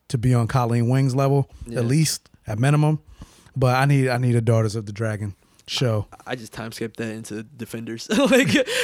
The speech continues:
Speaker 2: she already trained. Now she's dope. Now they're all dope. <laughs>
Speaker 1: But yeah, I need that. Uh, and I felt like after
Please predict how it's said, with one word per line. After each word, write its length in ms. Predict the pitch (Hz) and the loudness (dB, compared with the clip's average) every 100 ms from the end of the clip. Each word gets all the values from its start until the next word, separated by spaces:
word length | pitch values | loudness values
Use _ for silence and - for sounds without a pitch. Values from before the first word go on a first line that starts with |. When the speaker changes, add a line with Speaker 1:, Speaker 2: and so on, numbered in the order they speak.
| - | -2
Speaker 2:
she 140 | 277 | 2
already 160 | 247 - | 2 2
trained. 420 | 196 175 175 156 | 2 2 0 0
Now 100 | 165 | -2
she's 160 | 175 160 | -2 0
dope. 280 | 147 143 - | 0 0 -4
Now 140 | 143 160 | -2 0
they're 80 | 151 | 2
all 120 | 151 | 2
dope. 260 | 143 175 180 | 2 2 2
<laughs> 1040 | 277 - 131 262 - 294 269 - 120 117 | 0 0 -2 -4 -6 -12 -12 -12 -12 -6
Speaker 1:
But 100 | 117 | -4
yeah, 320 | 107 107 110 | -2 -2 -2
I 40 | 110 | 0
need 240 | 117 104 | -2 -2
that. 260 | 98 98 - _ - | -2 -4 -8 _ -10
Uh, 120 | 123 - - | -10 -10 -4
and 80 | 131 | 2
I 60 | 165 | 2
felt 240 | 220 220 | 4 2
like 340 | 214 175 160 - _ _ _ _ _ - - _ _ _ _ _ _ _ _ _ _ _ _ _ _ _ _ _ _ | 4 2 2 -4 _ _ _ _ _ -20 -20 _ _ _ _ _ _ _ _ _ _ _ _ _ _ _ _ _ _
after 640 | 139 180 - 196 185 185 | 0 0 0 0 0 0